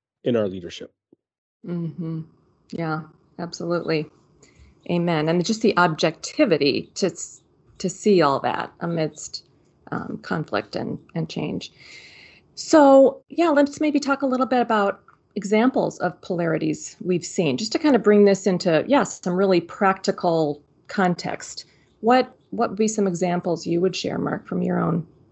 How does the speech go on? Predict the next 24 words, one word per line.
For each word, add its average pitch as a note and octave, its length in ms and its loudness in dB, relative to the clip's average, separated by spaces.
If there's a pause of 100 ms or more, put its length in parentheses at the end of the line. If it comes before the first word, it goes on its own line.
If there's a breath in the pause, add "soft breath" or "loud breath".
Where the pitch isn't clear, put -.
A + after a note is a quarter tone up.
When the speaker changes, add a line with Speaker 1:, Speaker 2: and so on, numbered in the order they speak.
(300)
Speaker 2:
experience? - 640 -6
Speaker 1:
I B2+ 100 -2
thought B2+ 180 2
of G#2+ 100 -4
two. A2 600 -2
Uh, A2+ 200 0
one C3+ 640 4
is A2 720 -2
related A2+ 400 0
to A2 260 -4
a C3 120 -6
lot A2+ 220 2
of, A2+ 200 0
a A#2 80 0
lot A2+ 200 4
of F#2+ 80 -4
the G#2 80 -4
facilitation G#2 1040 -4
work F#2 400 -8
that G#2 120 0
I F#2+ 140 -4
do, F2 300 -8 (400)
Speaker 2:
Mm-hmm. F#3 280 -4 (140)
Speaker 1:
where A#2 440 8